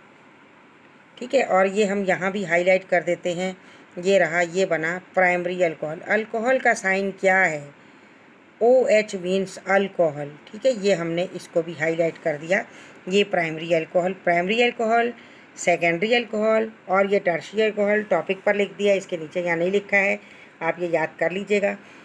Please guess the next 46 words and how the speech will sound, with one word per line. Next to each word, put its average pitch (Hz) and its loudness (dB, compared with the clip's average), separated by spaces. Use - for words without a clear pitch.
अभी 262 0
देखिए 254 0
आपको 220 -2
ये 208 0
बात 196 0
याद 185 0
रखनी 180 -2
है 175 -2
कि 185 -2
हमने 175 -2
क्या 175 2
किया 160 -10
था। 180 -4
यहाँ 226 -2
भी 226 -8
देखिए 180 -2
हमने 175 -2
जर्नल 175 0
formula 160 -2
में 175 0
वही 175 4
लिखा, 214 -2
आर 202 2
लिखा 226 0
means 214 0
कोई 190 2
भी 202 -4
हमारे 190 0
पास 185 -2
radical 196 0
है, 208 0
ये 196 2
Grignard 175 0
reagent 196 0
है, 208 2
X 170 -10
लगा 196 2
दिया 196 -2
है। 202 -2
अब 214 0
यहाँ 220 -2
क्या 214 2
है, 202 0
ये 214 2
Grignard 226 0
reagent 190 0